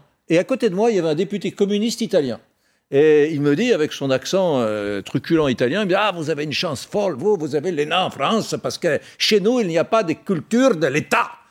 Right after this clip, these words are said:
Alors que vous, vous avez une culture de l'État. Et grâce à l'ena. » Et je me suis dit : « Bah oui, et si, et si tu arrêtais, mon pauvre Eric, de dire toujours pique-pendre de l'ena, après tout, c'est grâce à cela que nous avons un État fort centralisé, administré. »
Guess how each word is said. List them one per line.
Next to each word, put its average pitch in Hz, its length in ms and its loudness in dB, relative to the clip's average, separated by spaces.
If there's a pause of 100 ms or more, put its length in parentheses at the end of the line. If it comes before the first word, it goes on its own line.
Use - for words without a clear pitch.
(120)
Alors 151 300 -2
que 180 80 0
vous, 262 240 2
vous 190 240 0
avez 175 160 0
une 160 160 -2
culture 220 480 0
de 160 120 0
l'État. 196 360 0 (340)
Et 247 80 0
grâce 226 400 2
à 202 60 0
l'ena. » 240 400 2 (340)
Et 139 40 0
je 131 100 -2
me 233 100 2
suis - 160 -4
dit : « 233 140 0
Bah 156 120 2
oui, 208 180 2
et 165 60 4
si, - 240 -4
et 156 80 2
si 208 200 -2
tu 220 140 0
arrêtais, 185 340 2
mon 139 120 -2
pauvre 139 300 0
Eric, 175 400 -2 (240)
de 120 120 0
dire 147 220 0
toujours 160 280 -2
pique-pendre 180 680 0
de 147 80 4
l'ena, 143 420 0
après 156 300 -2
tout, 202 300 -2 (220)
c'est 143 140 -2
grâce 151 280 0
à 147 60 0
cela 202 220 0
que 202 80 -10
nous 127 160 -4
avons 123 200 0
un 117 80 2
État 117 240 0
fort - 280 -4
centralisé, 139 720 0 (220)
administré. » 147 640 -2